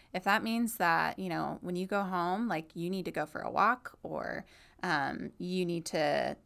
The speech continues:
not talk to anyone, just take care of your physical needs, because it's, it's gonna be tiring in eight to five. Like, you have to get used to it. You know, if you have a commute, like, what are things you can do in your commute to help you by the time you get to work? So give yourself grace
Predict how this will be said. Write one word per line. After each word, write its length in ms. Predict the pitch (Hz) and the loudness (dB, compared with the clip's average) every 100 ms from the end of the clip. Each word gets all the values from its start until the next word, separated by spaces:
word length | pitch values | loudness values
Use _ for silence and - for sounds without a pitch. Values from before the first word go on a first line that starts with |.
| _ - | _ -2
not 300 | 170 160 - | 4 4 6
talk 220 | - - | 2 2
to 80 | 185 | -2
anyone, 460 | 185 185 190 190 - | 0 0 0 -2 -4
just 240 | 202 - - | -6 -6 -4
take 160 | 214 | -6
care 160 | - 190 | -2 -2
of 80 | 185 | 0
your 160 | 185 | -2
physical 480 | 185 180 175 - 180 | -2 -4 -4 -8 -6
needs, 360 | 175 165 185 - | -4 -4 -4 -6
because 340 | 180 180 - | -4 -4 -4
it's, 380 | - - - - | -6 -6 -6 -6
it's 140 | 202 - | -8 -4
gonna 240 | 190 185 | 0 0
be 100 | 180 | -2
tiring 520 | 180 - - 143 143 | -4 -4 -4 -4 -4
in 80 | 165 | -6
eight 120 | - | -8
to 80 | - | -10
five. 320 | - - - - | -8 -6 -6 -10
Like, 180 | - - | -10 -8
you 80 | 190 | -10
have 120 | - | -10
to 100 | - | -8
get 120 | 180 | -8
used 220 | 185 - 214 | -8 -6 0
to 80 | |
it. 200 | 208 214 - - - - | 2 2 -2 -20 -18 -6
You 80 | 196 | 0
know, 80 | 165 | 0
if 120 | - | 2
you 80 | 180 | 2
have 100 | 180 | 2
a 40 | |
commute, 540 | - 208 185 170 - | 0 0 2 0 0
like, 180 | 175 175 | 0 0
what 120 | 185 | -2
are 60 | 170 | -2
things 260 | 180 180 - | -4 -8 -8
you 60 | |
can 140 | - 185 | -8 -4
do 100 | 175 | -4
in 100 | 170 | -4
your 100 | 180 | -6
commute 400 | - 233 - - | -2 -2 -2 -8
to 100 | 196 | -8
help 260 | 190 - - | -8 -6 -4
you 440 | 143 135 143 190 - _ _ | -2 -2 -4 -6 -10 _ _
by 100 | 160 | -4
the 100 | 175 | -4
time 180 | 208 220 | -6 -6
you 60 | - | -6
get 160 | - | -8
to 100 | - | -8
work? 300 | - - - - - - | -10 -10 -18 -20 -16 -8
So 120 | 220 | -2
give 160 | 226 | 0
yourself 320 | 254 262 254 - | 0 2 0 2
grace 540 | 180 170 - - | 2 2 -4 -10